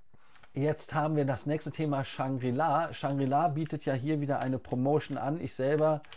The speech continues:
ähm, mit Shangri-La habe ich nicht wirklich viel Erfahrung. Ich ha-, finde die Hotels ganz lustig. Wir hatten in Abu Dhabi eins. Und es gibt jetzt eine Fast-Track-Promotion, die heißt Your Golden Express to, ähm, Shangri-La Status, Express Your Golden, äh, äh, Your Golden Express to Jade.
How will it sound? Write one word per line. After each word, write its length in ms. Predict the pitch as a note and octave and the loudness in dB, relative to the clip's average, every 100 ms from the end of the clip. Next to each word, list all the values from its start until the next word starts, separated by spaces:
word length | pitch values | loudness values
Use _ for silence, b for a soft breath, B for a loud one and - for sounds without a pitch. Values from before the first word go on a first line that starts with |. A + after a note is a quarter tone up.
| B B B - | B B B -2
ähm, 340 | C3 C#3 C#3 - - B B B B B B B B - | 2 2 0 -4 -12 B B B B B B B B -6
mit 120 | D#3 | -2
Shangri-La 400 | F#3 F#3+ F3+ E3 | -2 0 0 0
habe 120 | E3+ | 0
ich 100 | D3 | -2
nicht 120 | D#3 | -2
wirklich 300 | D#3+ D3 D3 | -2 -2 -4
viel 200 | - C#3+ | 0 0
Erfahrung. 720 | B2 - G#2 A#2 A#2+ A2+ G#2+ | 0 -2 0 4 4 4 -2
Ich 160 | G#2 C#3 | -4 -2
ha-, 160 | A#2+ | -2
finde 200 | B2+ E3 | -2 -2
die 80 | D3+ | 0
Hotels 340 | C#3 D3+ D3 - | 0 0 -2 -2
ganz 160 | A#2 | -4
lustig. 240 | F3 D3+ C3 | -4 -4 -4
Wir 80 | |
hatten 160 | C3+ C3+ | -4 -4
in 40 | A#2+ | -6
Abu 160 | A2+ | -2
Dhabi 320 | C3 C#3+ D3 | 0 0 0
eins. 440 | C3+ C3 C3+ - - B B B B | -2 -4 -4 -8 -16 B B B B
Und 300 | - B2+ B2+ | 0 2 2
es 100 | C#3+ | -2
gibt 160 | D#3+ D3+ | -4 -4
jetzt 160 | D3+ | -4
eine 80 | B2+ | -2
Fast-Track-Promotion, 880 | - D#3+ D#3+ D3+ - C#3 C#3+ C#3 B2+ | 0 0 0 -6 -4 -2 -2 -2 -2
die 80 | A#2+ | -2
heißt 200 | C3 - | -2 -4
Your 80 | |
Golden 260 | A#2 C#3 C3+ | -2 -2 -2
Express 460 | G#2 - C3 - - | -8 -6 -6 -6 -6
to, 520 | B2 A2+ A2 A2 - | -4 -2 -4 -4 -6
ähm, 640 | G#2 G2+ G2 F#2+ F#2 F2 - - | -6 -6 -6 -6 -8 -10 -14 -18
Shangri-La 480 | - A2+ A#2 C3+ D3+ | -8 -6 0 0 0
Status, 400 | - C3 B2+ A#2 | 0 -2 -2 -8
Express 560 | - - C#3+ C3+ - | -12 -6 -4 -4 -6
Your 320 | C3 A#2+ A#2 A2+ B B - G#2+ | -2 2 0 -2 B B -8 0
Golden, 640 | B2+ C3+ C#3+ B2+ B2 A#2 A#2 | 4 6 6 2 2 0 -4
äh, 1120 | A2 G#2 G#2+ G#2 G#2 G2+ G2+ G2+ G2 G2 A2+ | -6 -4 -4 -4 -6 -6 -6 -6 -6 -6 -4
äh, 80 | A2 | -2
Your 60 | |
Golden 200 | A#2+ C#3+ | 2 0
Express 360 | C3 - B2+ - | -2 -2 -4 -2
to 80 | G#2+ | -6
Jade. 380 | A2+ C#3 D3+ | 0 2 0